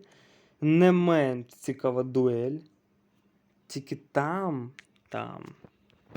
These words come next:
лівобережці будуть себе вдома грати. Ось, до речі, забув вам сказати, що дванадцятого нуль сьомого двадцять третього року,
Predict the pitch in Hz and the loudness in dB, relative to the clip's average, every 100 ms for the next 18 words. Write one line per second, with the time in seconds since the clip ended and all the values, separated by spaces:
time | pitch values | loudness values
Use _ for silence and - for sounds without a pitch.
0 | - 127 131 135 143 185 190 - 127 123 | -10 -6 -4 0 0 0 -4 -10 -12 -14
1 | 120 - 135 127 123 127 - 127 135 - | -16 -10 -10 -10 -6 -4 -4 -10 -14 -16
2 | - _ - 143 _ _ - _ _ _ | -16 _ -20 -20 _ _ -20 _ _ _
3 | _ _ - 139 139 170 208 - 202 208 | _ _ -8 -6 -4 -4 -6 -10 -6 -4
4 | 196 196 254 - 208 156 143 160 180 185 | -4 -4 -6 -6 -10 -10 -4 -2 0 -2
5 | 175 - 156 151 151 151 143 139 139 147 | -4 -6 -4 -4 -2 -2 -2 -10 -4 0
6 | 156 156 170 165 147 139 131 143 143 151 | 0 -2 -2 0 0 -2 -2 -4 -4 -8
7 | 147 147 147 170 254 269 - 131 131 | -6 -2 -2 0 -2 -4 -4 -4 -4